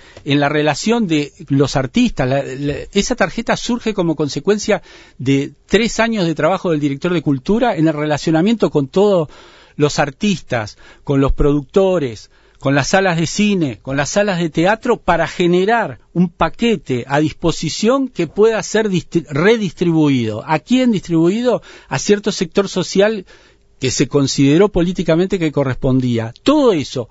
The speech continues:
¿cómo se plantea? Bueno, a eso me llaman y me contratan de una manera mensual. Si lo resolvíamos en dos meses, eran dos meses.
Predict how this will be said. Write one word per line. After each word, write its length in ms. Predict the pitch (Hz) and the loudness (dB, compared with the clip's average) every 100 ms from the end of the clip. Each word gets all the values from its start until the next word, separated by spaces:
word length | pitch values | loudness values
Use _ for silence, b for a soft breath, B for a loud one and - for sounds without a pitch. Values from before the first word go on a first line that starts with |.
| _ | _
¿cómo 240 | 269 311 | 0 0
se 140 | - 165 | 0 -2
plantea? 480 | 143 127 113 107 - | 0 -2 -2 -4 -2
Bueno, 160 | 226 - | -2 0
a 80 | 226 | 0
eso 240 | 311 285 | 2 2
me 100 | 208 | 2
llaman 380 | 143 127 113 117 B B B | 2 0 0 -4 B B B
y 100 | 180 | 2
me 140 | 196 214 | 2 2
contratan 640 | 233 214 302 302 320 269 - | 0 2 0 0 -4 -6 0
de 60 | 254 | 2
una 100 | 247 | 2
manera 280 | 247 247 | 2 2
mensual. 520 | 208 180 - 196 151 135 | 2 2 2 2 2 -2
Si 140 | 185 | 0
lo 120 | 185 | 2
resolvíamos 640 | 185 175 190 254 247 190 - | 2 2 2 4 2 2 0
en 80 | 208 | 2
dos 120 | 226 | 2
meses, 380 | 233 277 247 202 | 4 2 0 0
eran 220 | 190 175 | 0 2
dos 100 | 160 | 0
meses. 460 | 156 214 - 117 | 0 -2 -2 -6